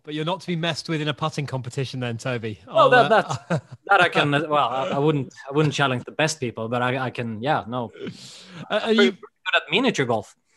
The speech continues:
Speaker 1: Meaning, <laughs> there we go. Yeah, let's, let's dream big. But, uh,
Speaker 2: Yeah.
Speaker 1: you know, you've, you've had such an extensive background in, in all of sport. You mentioned volleyball. I know you spent some time with the Swedish Rugby Federation as well.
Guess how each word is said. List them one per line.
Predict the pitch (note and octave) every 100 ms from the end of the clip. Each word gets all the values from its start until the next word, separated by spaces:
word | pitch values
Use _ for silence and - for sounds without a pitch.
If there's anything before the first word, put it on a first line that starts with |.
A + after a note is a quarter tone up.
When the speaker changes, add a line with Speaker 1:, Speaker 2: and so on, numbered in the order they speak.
| _ - D#3+
Speaker 1:
Meaning, | A3+ F3+ D#3+
<laughs> | F#3+
there | G#3+ A#3+ G3+
we | F#3+
go. | C#4 C4
Yeah, | C#3 B3+ C#4
let's, | G#3 F3+ -
let's | A3 G3+
dream | - G#3+ F#3
big. | G#3+ A#3+ A#2 -
But, | - E3+ D3+ -
uh, | F3+ F3 A#2+
Speaker 2:
Yeah. | A#2 - - -
Speaker 1:
you | G#3
know, | A3
you've, | G3+ A#3
you've | F#3+ A#3
had | G#3 G#3
such | A#3+ F#3
an | G3+
extensive | E3+ - G#3+ F#3 D#3+
background | G3 E3+ D#3 D#3 D3 C3 A#2+
in, | E3 D#3+ D#3
in | D#3 E3
all | G3 F3+
of |
sport. | B2 - C#3 C3
You | D3
mentioned | E3+ E3 E3
volleyball. | C#3+ E3 D#3 C#3 D3 D3
I |
know | D#3
you | D#3+ D#3
spent | - D#3 D3+
some | D#3
time | B2 D#3 D3
with | C#3+
the | C3+
Swedish | - E3 D3 B2+
Rugby | E3 D3 C#3+
Federation | D#3 C#3+ C#3+ C#3+ - C#3
as | A#2
well. | D3+ C3+ A#2+ C3+